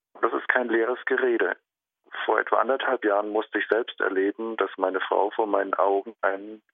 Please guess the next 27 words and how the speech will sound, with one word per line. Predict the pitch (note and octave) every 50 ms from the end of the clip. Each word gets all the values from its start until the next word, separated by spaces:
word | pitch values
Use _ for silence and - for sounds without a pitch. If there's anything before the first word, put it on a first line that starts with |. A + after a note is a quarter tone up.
| _ _ - - - - - - - - - - - _ _ _ _ -
epileptischen | A2 - - A2 A2 A2+ - - A2 - - -
Anfall | - G#2 G2+ G#2+ A2 - A2+ A#2 A#2
bekam, | A#2 B2+ - - - A#2+ A2+ A#2 A#2 A#2+ A#2
weil | - G#2 G#2+ G#2+ -
ein | - - G2+ G2+ G#2+ A2 A2+ - _ - -
blutender | B2 A2+ A#2 - - A2 A2+
Gefäßtumor | - - - - G#2+ G#2+ G#2 - - - A2+ A2+ A2+ A2 A2 A2+ A#2 - - _
im | A#2 A2+ A2+
Gehirn | A2+ G#2 - A2+ G#2+ G2+ G2 G2
plötzlich | - - F#2 F2+ - - - - G#2+ A2+ G#2+ - - - _ _ _ _ _
dieses | - G#2 G#2 - - A#2+ -
Ereignis | - G2 - - G2 - _ B2 - -
ausgelöst | - D#3+ E3+ - - - F#2+ F#2 F2 - - -
hat. | - F2 - - - - _ _ _ _ _ _ _ _
Auf | - - - -
einmal | B2 B2 C#3 C3 G#2 F#2
war | F#2 F#2+ - -
alles | - A#2+ C3 C3+ C3 -
anders | - - F#2+ F#2+ F#2 F#2 G2 - - - - _ _ _ _ _ _ _ _ _ _ _ - - _ _ _ _
und | - G#2+ G2
es | -
war | G#2+ G2+ G2+
keine | - - - A2 A2+ A#2+ B2+ C3+ B2+ G#2+ - -
Frage | - F#2 F#2 F#2 G2 G2+ G#2+
bezüglich | - - - - A2+ G#2 - - - -
unserer | A2 A2+ - - A2+ - -
Ehe, | - B2 A#2 G#2 F2+ F2+